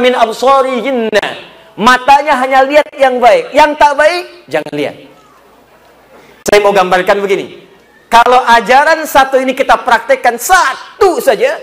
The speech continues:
maka demi Allah saya katakan semua yang kita kerjakan akan baik. Yang bukan punya Anda, jangan lihat. Yang pekerjaan kita, itu yang kerjakan. Kenapa sekarang banyak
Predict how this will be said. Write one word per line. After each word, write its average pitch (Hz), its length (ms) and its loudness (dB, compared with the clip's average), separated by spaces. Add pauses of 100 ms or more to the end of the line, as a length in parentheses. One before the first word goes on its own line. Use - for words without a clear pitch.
(300)
maka 175 160 -2
demi 175 260 -2
Allah 185 220 0
saya 151 180 -6
katakan 190 560 0
semua 202 380 0
yang 180 160 -2
kita 170 180 -2
kerjakan 160 480 -4
akan 131 240 -10
baik. 104 160 -14 (1700)
Yang 302 240 2
bukan 339 320 0
punya 330 320 0
Anda, 349 560 0
jangan 175 320 -4
lihat. 151 240 -4 (320)
Yang 302 240 2
pekerjaan 320 560 0
kita, - 560 -2
itu 196 160 -4
yang 165 240 -2
kerjakan. 139 480 -6 (640)
Kenapa 277 400 2
sekarang 247 400 -2
banyak 226 240 -2